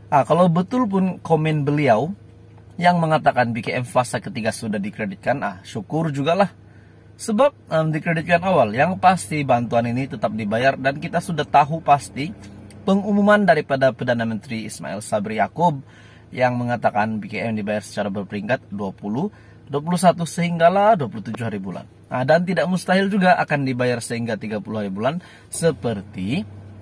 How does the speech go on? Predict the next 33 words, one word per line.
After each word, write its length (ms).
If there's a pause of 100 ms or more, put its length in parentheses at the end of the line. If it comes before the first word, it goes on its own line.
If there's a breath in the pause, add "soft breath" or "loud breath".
(200)
pembayaran 560
B 80
K 160
M 160
pada 240
peringkat 400
pertama 320
dan 160
kedua, 320
ada 160
juga 240
yang 80
terima 320
lewat. 540 (500)
Jadi, 240
tuan-tuan 240
dan 160
puan-puan, 320
itu 160
adalah 160
perkongsian 480
hari 240
ini 160 (320 loud breath)
untuk 400
penerima 400
B 80
K 160
M 80
fase 480
ketiga 400 (240 loud breath)
golongan 640
B 160
empat 240